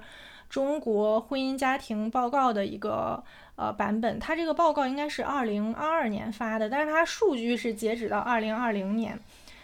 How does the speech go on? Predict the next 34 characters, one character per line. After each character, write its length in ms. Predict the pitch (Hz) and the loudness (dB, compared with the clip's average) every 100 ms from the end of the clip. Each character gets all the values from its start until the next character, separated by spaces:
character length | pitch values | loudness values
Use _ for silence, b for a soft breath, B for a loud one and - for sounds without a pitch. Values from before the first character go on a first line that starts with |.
| B | B
那 80 | 349 | -2
这 80 | 359 | 2
个 140 | 370 | 2
数 260 | 370 415 359 | 2 4 4
据 200 | 302 277 | 2 0
就 180 | 294 285 | 0 -2
显 380 | - 214 196 | -2 -4 -4
示， 400 | 240 - 269 233 B B B | -6 -4 0 0 B B B
其 360 | - - 247 294 | -10 -2 0 0
实 500 | - 233 226 233 262 B - | -2 2 4 4 0 B -4
我 180 | 226 208 | 0 2
们 320 | 208 208 226 | 0 0 -2
整 240 | 240 196 | -2 -2
个 180 | 220 285 | -2 0
的 140 | 240 214 | 0 -2
结 180 | 220 | -4
婚 360 | 226 254 254 254 | -4 -2 -2 0
人 200 | 208 208 | 0 0
口 300 | 254 214 - | -2 -4 -6
从 260 | 202 214 208 | -6 -4 -2
二 160 | 262 | 0
零 160 | 220 220 | 0 0
一 160 | 240 | -2
三 380 | 262 - 254 269 | -4 -4 -2 0
年 260 | 233 196 220 | -2 -2 -2
到 180 | 240 233 | 2 2
二 220 | - 254 | 2 2
零 120 | 220 | 2
二 160 | 233 254 | 2 0
零 220 | 214 202 | 0 0
年 240 | 208 202 202 | 2 2 0
下 240 | 269 240 | -2 -2
降 240 | 226 233 | 2 2
了 340 | 202 196 - | 2 0 -2